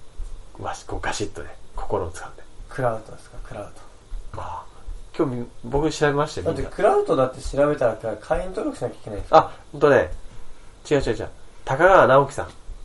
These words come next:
Speaker 1: 以前僕が、あの、川口バンドでインタビューさせてもらった、か-、えー、じ-、えー、会社名忘れちゃったな。高川直樹さんって方の、
Speaker 2: はい。
Speaker 1: されてる、く-、えー、ソーシャルリーダーズっていうサービスがあるんですよ。
Speaker 2: はい。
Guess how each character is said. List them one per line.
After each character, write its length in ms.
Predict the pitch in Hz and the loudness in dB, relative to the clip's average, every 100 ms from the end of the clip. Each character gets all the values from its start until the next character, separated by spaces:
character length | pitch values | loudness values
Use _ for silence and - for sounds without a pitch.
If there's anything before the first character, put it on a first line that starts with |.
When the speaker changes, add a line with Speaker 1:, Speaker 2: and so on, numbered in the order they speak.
| - - - - - - - - - - - | -14 -16 -16 -18 -18 -20 -18 -18 -18 -16 -2
Speaker 1:
以 80 | 151 | 6
前 100 | 135 | 6
僕 220 | 117 107 | 6 4
が、 100 | 120 | 4
あ 20 | |
の、 300 | 110 110 110 | 6 6 4
川 280 | 104 127 127 | 6 4 4
口 100 | 123 | 4
バ 100 | 123 | 4
ン 20 | |
ド 140 | 110 98 | 4 2
で 260 | 92 - - - - - - - - - | -2 -4 -8 -18 -18 -16 -12 -12 -10 -8
イ 80 | |
ン 80 | 113 | -6
タ 80 | 107 | -6
ビ 80 | 101 | -8
ュ 20 | |
ー 20 | |
さ 120 | 98 | -10
せ 80 | 92 | -8
て 60 | 95 | -6
も 80 | 95 | -6
ら 60 | |
っ 40 | 92 | -4
た、 360 | - 87 87 85 | 0 2 2 0
か-、 300 | - 107 92 90 | -2 -2 -2 -2
え 540 | 107 101 95 90 85 87 | -4 -2 -2 -2 0 0
ー、 160 | - | -2
じ-、 360 | 101 113 113 - - - - - - | -4 -4 -2 -4 -6 -6 -6 -10 -12
え 300 | 92 90 85 | -10 -8 -8
ー、 40 | 85 | -2
会 120 | 113 | -2
社 100 | 131 | 0
名 60 | 101 | -2
忘 120 | 98 | -2
れ 60 | |
ち 100 | 104 | -8
ゃ 40 | - | -8
っ 20 | |
た 80 | 101 | -6
な。 200 | 98 - - - | -4 -4 -6 -6
高 200 | 131 147 | 0 4
川 160 | 120 | 6
直 160 | 117 131 | 6 4
樹 60 | |
さ 100 | - | 0
ん 40 | 98 | -4
っ 40 | |
て 80 | - | -4
方 240 | 95 98 | -6 -4
の、 320 | 113 147 107 90 | 0 4 4 2
Speaker 2:
は 80 | |
い。 40 | 104 - - - - - - | -6 -10 -14 -14 -16 -16 -8
Speaker 1:
さ 160 | 107 | -6
れ 40 | 98 | -4
て 140 | 101 | -4
る、 160 | 95 92 | -4 -6
く-、 200 | - 120 | -8 -4
え 380 | 110 98 95 92 | -2 0 -2 -4
ー、 20 | |
ソ 180 | 90 131 | -2 -2
ー 40 | 127 | 0
シ 100 | 143 | 2
ャ 60 | |
ル 100 | 120 | 2
リ 200 | 120 127 | 2 2
ー 20 | |
ダ 160 | 117 101 | 4 2
ー 40 | |
ズ 80 | 92 | 0
っ 20 | |
て 180 | - - | -8 -4
い 160 | 92 90 | -4 -4
う 60 | |
サ 140 | 87 123 | 0 2
ー 80 | 117 | 4
ビ 60 | |
ス 80 | - | 4
が 100 | 120 | 2
あ 20 | |
る 60 | 110 | 2
ん 20 | |
で 60 | - | -4
す 40 | |
よ。 80 | 98 | -10
Speaker 2:
は 60 | |
い。 20 | - | -10